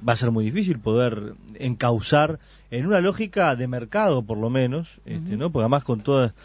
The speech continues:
Speaker 1: esos principios de socialismo de Estado y todo lo demás, no va a ir por buen puerto. Y después lo de Cuba, ¿no?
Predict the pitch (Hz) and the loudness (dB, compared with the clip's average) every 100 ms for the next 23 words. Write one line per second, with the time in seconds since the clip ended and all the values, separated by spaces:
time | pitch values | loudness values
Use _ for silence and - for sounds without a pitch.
0 | - - - 123 131 120 117 139 135 110 | -20 -20 -14 -6 -4 -2 -2 -4 -2 -4
1 | 104 101 113 120 123 107 - 135 139 131 | -4 -6 -4 0 0 -2 0 2 4 2
2 | 107 113 120 120 170 - 110 101 104 113 | -2 -2 -2 0 -2 -4 -10 -10 -8 -4
3 | 113 120 110 104 98 104 180 147 120 185 | 0 -2 -2 -8 -4 0 0 0 -2 0
4 | 214 226 277 277 135 - 233 127 98 123 | 0 0 0 -2 -2 -2 -2 -2 -6 -12
5 | 220 | -16